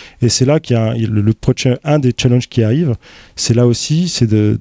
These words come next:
de, que cet administrateur réseau scénique puisse accompagner les intermittents pour leur expliquer, euh, voilà, c'est la grille, c'est, c'est ça, c'est comme ça. Donc il va être forcément être impliqué dans l'exploitation. Ce qui, ce qui change,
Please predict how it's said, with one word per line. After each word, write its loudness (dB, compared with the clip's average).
de, 0
que 0
cet -4
administrateur 0
réseau 2
scénique 0
puisse 0
accompagner 0
les 0
intermittents 0
pour 0
leur 2
expliquer, -2
euh, -4
voilà, -2
c'est -6
la -2
grille, 0
c'est, -2
c'est -6
ça, -4
c'est -4
comme -4
ça. -4
Donc -2
il 4
va 4
être 0
forcément 0
être -4
impliqué 0
dans 2
l'exploitation. -2
Ce -8
qui, 0
ce -6
qui -2
change, 0